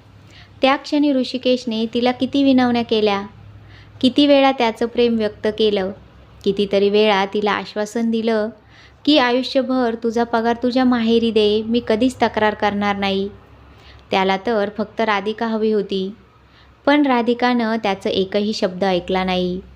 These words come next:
आणि त्याला सोडून ती निघून गेली.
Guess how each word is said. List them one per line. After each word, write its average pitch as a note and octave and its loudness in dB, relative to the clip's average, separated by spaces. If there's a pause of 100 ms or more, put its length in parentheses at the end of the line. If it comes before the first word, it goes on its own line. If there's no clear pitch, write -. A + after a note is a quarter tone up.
(460)
आणि F3+ 0
त्याला F#3 2
सोडून G#3 2
ती A3 -2
निघून G3+ 0
गेली. F#3 0